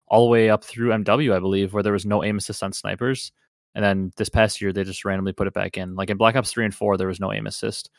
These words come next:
which made it a lot better. Because, I mean, especially at the pro level, I mean, if there's aim assist, those guys like Dashy and Simp are not missing a shot. Um, so I think they'll be in, and it doesn't sound like they were as O P from the beta, is what people said. So, I mean, my prediction is yes, and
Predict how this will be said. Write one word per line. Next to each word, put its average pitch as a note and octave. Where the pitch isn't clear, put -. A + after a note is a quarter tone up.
which -
made G#2+
it F#2
a G2
lot F#2
better. G2
Because, -
I F#2
mean, F#2+
especially A2
at G#2
the -
pro G2+
level, G2
I F#2
mean, F#2+
if F2+
there's G#2
aim F#2
assist, -
those -
guys -
like -
Dashy -
and D2+
Simp F#2+
are -
not -
missing -
a -
shot. -
Um, D#2+
so -
I C#3
think B2
they'll C#3
be C3+
in, C3+
and F#2+
it A2+
doesn't A2
sound G#2
like C#3
they D#3
were D#3
as D3+
O D3+
P D#3
from D#3
the D3+
beta, D3+
is D#3+
what C#3
people C#3+
said. C#3+
So, G2
I G2
mean, G2+
my A#2+
prediction D3
is F2+
yes, F#2+
and F#2